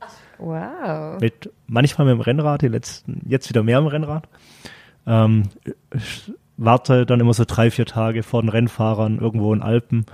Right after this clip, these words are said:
Speaker 2: ähm, bis sie dann vorbeikommen. Und deswegen habe ich das ja gut gefunden, dass die Profisportlerinnen auch das Leben da genießen, äh, beim Radfahren, weil das mache ich
Speaker 1: Mhm.
Speaker 2: natürlich auch mit Rotwein und,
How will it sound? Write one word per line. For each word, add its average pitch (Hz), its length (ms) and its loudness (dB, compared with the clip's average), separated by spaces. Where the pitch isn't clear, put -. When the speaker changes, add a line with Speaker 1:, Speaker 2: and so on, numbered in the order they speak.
Speaker 2:
ähm, 104 460 4
bis 113 100 2
sie 117 60 6
dann 107 100 4
vorbeikommen. 131 580 0
Und 120 300 0
deswegen 110 320 -2
habe 107 100 0
ich 107 60 0
das 98 60 -2
ja 95 80 -2
gut 143 180 -6
gefunden, 110 340 2
dass 107 140 0
die 104 140 -2
Profisportlerinnen 113 1000 2
auch - 300 0
das - 140 -6
Leben 123 240 4
da 110 120 2
genießen, 107 480 0
äh, 104 240 0
beim 107 200 0
Radfahren, 107 360 -4
weil 104 80 -2
das 101 80 -6
mache 113 120 0
ich 101 60 0
Speaker 1:
Mhm. 95 60 0
Speaker 2:
natürlich 92 280 -2
auch 117 220 -2
mit 107 120 -4
Rotwein 110 560 -4
und, 98 180 -10